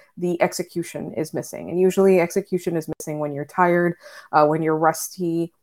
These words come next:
We said that a lot, uh, about, uh, you know,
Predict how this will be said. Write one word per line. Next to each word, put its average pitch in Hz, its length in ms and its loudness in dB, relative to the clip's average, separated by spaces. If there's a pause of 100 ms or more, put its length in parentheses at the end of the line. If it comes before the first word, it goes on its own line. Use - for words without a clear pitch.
(140)
We 185 120 -2
said 175 220 0
that 170 180 6
a 165 60 2
lot, 156 580 2 (120)
uh, 170 280 -2
about, 151 520 0 (100)
uh, 151 240 -4
you 175 160 -8
know, - 260 -8